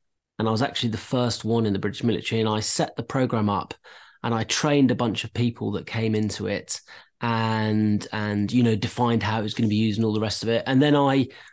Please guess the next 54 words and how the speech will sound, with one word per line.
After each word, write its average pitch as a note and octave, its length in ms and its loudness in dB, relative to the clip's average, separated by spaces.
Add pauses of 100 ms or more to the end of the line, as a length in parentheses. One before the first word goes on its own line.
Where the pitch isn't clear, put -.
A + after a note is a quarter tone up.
(220)
was A#2+ 140 0
very C3 300 2
lucky. A2+ 300 -2
The A#2 140 2
army A2 400 0
paid B2 300 0
for - 100 -6
me G#2 120 0
to G#2 140 -8
do G#2+ 140 0
a G2 60 -2
P A#2+ 220 -2
H - 180 -2
D. C3+ 220 4
So B2+ 140 -4
I G#2 80 -2
carried A2 340 -2
on G#2+ 140 0
serving G#2+ 400 -2
in G#2 120 -2
Afghanistan A2 540 -2
and G2 100 -2
did G#2 140 -4
a F#2+ 40 -4
P G#2+ 180 -4
H F#2+ 160 -6
D A2 100 -2
on G2 100 -2
the G2+ 60 -4
side. A2 440 -4 (680)
And D#3+ 500 4 (260)
so F#3 220 4
I F#3 120 6
was F#3+ 120 6
hyper F#3+ 340 2
specialist - 920 -2
in B2+ 460 4 (500)
Afghanistan. B2 600 -2
I G2+ 60 -4
spoke - 220 -4
the A#2 80 0
language. B2+ 440 2
My G#2+ 120 -2
P A#2+ 180 -2
H A2+ 100 -4
D B2 100 -2
was A2+ 140 0
on A2+ 100 0
Afghanistan. A2 520 -2
I'd G2 140 -4
set - 260 0
up - 100 -8
this - 100 -8
program A2+ 680 -2